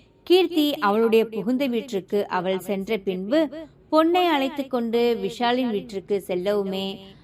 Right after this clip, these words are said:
அங்கு பொண்ணு மாப்பிள்ளைகள் வரவுமே அவர்களுக்கு ஆரத்-, ஆராத்தி எடுத்து உள்ளே அழைத்து அவர்களுக்கு சில சடங்குகளை செய்து முடித்து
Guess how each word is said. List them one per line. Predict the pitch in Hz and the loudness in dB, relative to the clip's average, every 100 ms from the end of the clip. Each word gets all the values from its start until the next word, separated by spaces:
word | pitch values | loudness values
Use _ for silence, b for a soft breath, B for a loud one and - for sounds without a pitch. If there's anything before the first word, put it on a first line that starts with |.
| B - | B -2
அங்கு | 247 254 254 247 | 0 4 4 2
பொண்ணு | 254 208 247 | 0 -2 0
மாப்பிள்ளைகள் | 277 262 269 226 214 208 208 214 | 2 0 0 0 0 0 -2 0
வரவுமே | 190 180 208 220 208 208 | 0 0 0 0 -2 -2
அவர்களுக்கு | 185 185 196 196 196 185 170 | -2 -2 -2 -4 -2 -2 0
ஆரத்-, | 202 233 220 233 - 202 | 0 -2 -6 -10 -12 -2
ஆராத்தி | 202 247 247 247 | 0 2 0 0
எடுத்து | 220 196 208 208 196 | 0 0 -2 0 0
உள்ளே | 190 214 | 0 -2
அழைத்து | 220 180 185 180 294 294 302 302 B - | 0 -2 -4 -2 -2 -2 -6 -18 B 2
அவர்களுக்கு | 311 320 320 302 311 285 285 | 4 4 2 0 -2 0 0
சில | 277 254 233 | 0 -2 -2
சடங்குகளை | 220 185 202 220 185 180 233 | -2 -4 -2 -2 -2 -2 -2
செய்து | 262 233 226 | 0 -2 -2
முடித்து | 220 190 202 202 | -6 -4 -4 0